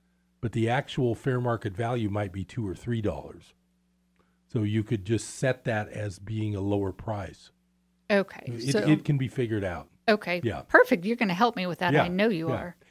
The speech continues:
Speaker 1: And you know, what
Speaker 2: <laughs>
Speaker 1: I have noticed is when people do charitable donations,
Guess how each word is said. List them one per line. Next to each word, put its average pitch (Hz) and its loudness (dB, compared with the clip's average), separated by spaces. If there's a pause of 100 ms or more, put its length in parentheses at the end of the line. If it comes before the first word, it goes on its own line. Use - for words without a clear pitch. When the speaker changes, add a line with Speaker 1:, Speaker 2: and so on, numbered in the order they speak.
(180)
Speaker 1:
And 139 4 (140)
you 156 6
know, 175 10
what 160 8
Speaker 2:
<laughs> 165 4
Speaker 1:
I 151 4
have 185 2
noticed 139 2
is 123 2 (360)
when 120 2
people 170 2 (340)
do 143 4
charitable 147 2
donations, 131 0